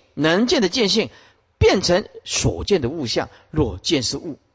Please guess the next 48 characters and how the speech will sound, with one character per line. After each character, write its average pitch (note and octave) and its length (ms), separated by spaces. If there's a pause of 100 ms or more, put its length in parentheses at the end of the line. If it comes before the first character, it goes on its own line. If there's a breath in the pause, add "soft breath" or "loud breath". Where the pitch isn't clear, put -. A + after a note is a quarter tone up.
(340)
啊， D3+ 180
物 F#3 140
就 D3 140
是 D#3 100
有 G#2+ 440
大 G#2+ 260
小、 F2+ 280
长 A#2+ 240
短、 G2+ 200
方 C#3+ 220
圆 A2 200
了 C#3+ 160 (1000 loud breath)
啊。 D2 160 (240)
那 A2 120
么 G2 140
收 C3 480
视 B2+ 260
不 G#2 180
见 A#2 260
的 G2 120
时 G#2 220
候， A2 240 (220 loud breath)
当 D3+ 320
我 F2+ 200
收 A#2+ 280
视 A2+ 180
不 - 160
见 A#2+ 200
的 G2 100
时 F#2+ 200
候， F#2+ 520 (440 soft breath)
必 D#3 300 (120)
有 G#2+ 360
所 F#2 280
在 G2 340 (140)
之 C#3 140
处 C#3+ 240
吗？ A2 220 (840)
对 D3 120
不 D3 40
对？ E3 220 (640 soft breath)
当 D3+ 300
然 A#2+ 440
另 F#3 220
如 A#2+ 140
可 G#2+ 220
见 C3+ 260
嘛。 A2 260